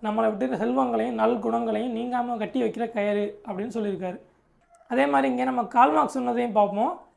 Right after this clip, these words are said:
என்ன அப்படின்னா, "மாற்றம் ஒன்றே மாறாதது", அதாவது மாற்றத்தை தவிர மத்த எல்லாமே இங்க மாறும் அப்படிங்கிற மாதிரி.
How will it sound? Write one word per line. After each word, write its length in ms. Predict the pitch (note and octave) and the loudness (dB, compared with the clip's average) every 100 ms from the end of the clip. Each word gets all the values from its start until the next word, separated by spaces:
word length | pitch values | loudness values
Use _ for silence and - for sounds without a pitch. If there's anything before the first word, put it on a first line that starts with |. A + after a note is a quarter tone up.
| _ _ | _ _
என்ன 280 | A#3+ C4 B3+ | -4 0 2
அப்படின்னா, 360 | G#3 G3+ C4+ | 0 -2 -2
"மாற்றம் 420 | A#3+ A#3 C4+ C4+ B3 | 0 4 4 4 4
ஒன்றே 300 | A#3+ A#3 A#3+ | 4 4 4
மாறாதது", 680 | A3 G#3 G3+ F#3+ F#3+ G#3 - | 4 4 4 2 -6 -8 -4
அதாவது 540 | G#3+ G#3+ G#3 B3 A4+ - _ _ | 0 2 2 0 -4 -16 _ _
மாற்றத்தை 520 | A3 B3+ C#4+ B3+ B3+ | 2 4 4 0 2
தவிர 360 | G3+ A3 A3 C#4 | 2 2 4 2
மத்த 180 | A#3 F#3+ | 0 0
எல்லாமே 460 | G#3+ G#3+ B3 B3+ | 2 8 8 6
இங்க 160 | C4+ A#3 | 0 0
மாறும் 320 | G#3+ G#3+ A3 | 2 2 2
அப்படிங்கிற 380 | G3+ F#3 G3 F#3+ | 0 -2 -6 -6
மாதிரி. 220 | F#3+ F#3+ | -6 -8